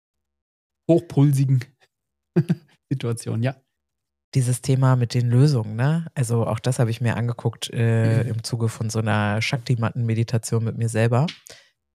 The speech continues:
Speaker 2: Ähm, und bei mir auf jeden Fall ist ja auch dieses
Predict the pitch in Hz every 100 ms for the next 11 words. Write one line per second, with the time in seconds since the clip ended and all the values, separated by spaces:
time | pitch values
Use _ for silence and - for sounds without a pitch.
0 | _ 120 120 117 117 113 113 117 113 _
1 | _ _ _ _ _ 117 113 110 - 117
2 | 120 139 127 123 127 127 117 117 - 123
3 | - 110 - 117 113 110 -